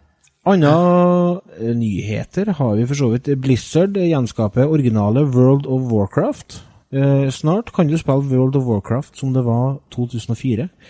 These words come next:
Speaker 2: Skriv spillhistorie dot N O. Eh, de virtuelle verden til populær-,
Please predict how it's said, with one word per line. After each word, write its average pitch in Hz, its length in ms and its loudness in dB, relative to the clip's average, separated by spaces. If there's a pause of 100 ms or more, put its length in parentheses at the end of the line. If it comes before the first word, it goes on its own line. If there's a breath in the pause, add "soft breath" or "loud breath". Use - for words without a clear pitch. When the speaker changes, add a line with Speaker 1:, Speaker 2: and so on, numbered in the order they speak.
(120)
Speaker 2:
Skriv 143 520 0
spillhistorie 107 760 -2
dot 123 580 -4
N 120 160 -4
O. 139 140 -4 (600 loud breath)
Eh, 143 520 4
de 147 160 2
virtuelle 135 500 2
verden 120 400 2
til - 120 -4
populær-, 113 440 -6